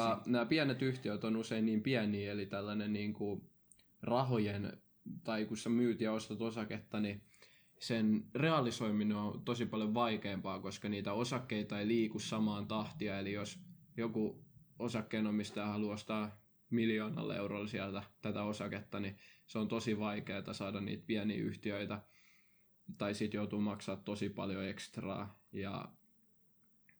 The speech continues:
se on oikeastaan se suurin syy. Eli tavallaan nämä isot toimijat ja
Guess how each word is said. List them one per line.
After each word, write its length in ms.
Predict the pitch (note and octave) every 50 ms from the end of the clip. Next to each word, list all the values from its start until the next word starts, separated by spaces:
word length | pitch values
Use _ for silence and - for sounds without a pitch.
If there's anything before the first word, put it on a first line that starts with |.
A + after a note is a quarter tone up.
| _ _ _ - - _ - _ _ _ _ _ _ _ _
se 220 | - - - C3+ C3
on 180 | B2+ A#2+ A2+
oikeastaan 600 | A2 A2 A2 G#2+ G#2+ A2 F#2+ F2 - - A2 G#2 G2+
se 80 | G#2+
suurin 440 | G#2 - - A#2 A2 G#2 A2 G2+ G2
syy. 260 | G2+ - A2 G#2+ G#2
Eli 140 | G2+ G2 G2+
tavallaan 480 | G2+ A2 A2 A2+ A2+ G#2+ G#2+ G#2 G#2 G2+
nämä 120 | G#2 G#2 G2
isot 440 | - B2 B2 B2+ B2+ A2+ G#2+ G#2+ -
toimijat 580 | A2+ A2 G#2 G#2 G#2 G#2 G#2 F#2+ F#2 G2 -
ja 180 | A2 G2 F#2